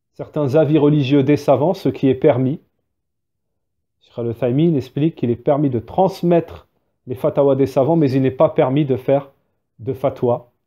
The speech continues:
Donc certains ont glissé, ils pensent qu'ils communiquent les fatwas des savants, mais, euh, lorsque, euh, vous écoutez leurs fatwas,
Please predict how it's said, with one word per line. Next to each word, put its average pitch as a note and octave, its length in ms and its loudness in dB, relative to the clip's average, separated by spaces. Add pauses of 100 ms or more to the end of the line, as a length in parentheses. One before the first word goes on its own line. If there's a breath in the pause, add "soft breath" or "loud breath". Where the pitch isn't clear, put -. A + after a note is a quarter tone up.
(560)
Donc B2 160 -18
certains - 360 -2
ont C#3 140 0
glissé, D#3 640 -2 (600)
ils C3+ 180 -8
pensent G#3 320 -4
qu'ils C#3+ 220 -4
communiquent F3 460 2
les C#3+ 80 0
fatwas C#3 340 0
des C3 100 0
savants, C#3 340 0
mais, E3 320 -2 (1080)
euh, A2 360 -10
lorsque, D3+ 400 -4
euh, C#3 220 2 (360)
vous A#2+ 480 -2
écoutez E3 580 0
leurs B2+ 220 -2
fatwas, C#3 580 0